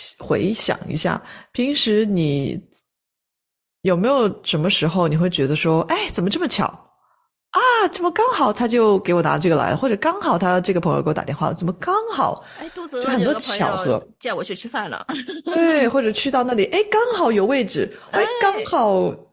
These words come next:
Speaker 1: 他还有货。
Speaker 2: 就有个车走了，嗯。<laughs>
Speaker 1: 嗯，其实这些刚好就是我们想要的显化，
Speaker 2: <laughs>
Speaker 1: 就是一种你根本不用去操心，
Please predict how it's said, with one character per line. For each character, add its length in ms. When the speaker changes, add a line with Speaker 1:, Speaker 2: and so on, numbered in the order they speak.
Speaker 1:
他 180
还 140
有 180
货。 100
Speaker 2:
就 100
有 60
个 40
车 80
走 160
了， 240
嗯。 340
<laughs> 460
Speaker 1:
嗯， 280
其 120
实 140
这 100
些 140
刚 260
好 400
就 160
是 300
我 100
们 140
想 200
要 120
的 100
显 200
化， 360
Speaker 2:
<laughs> 380
Speaker 1:
就 120
是 220
一 140
种 420
你 180
根 200
本 180
不 80
用 100
去 120
操 180
心， 340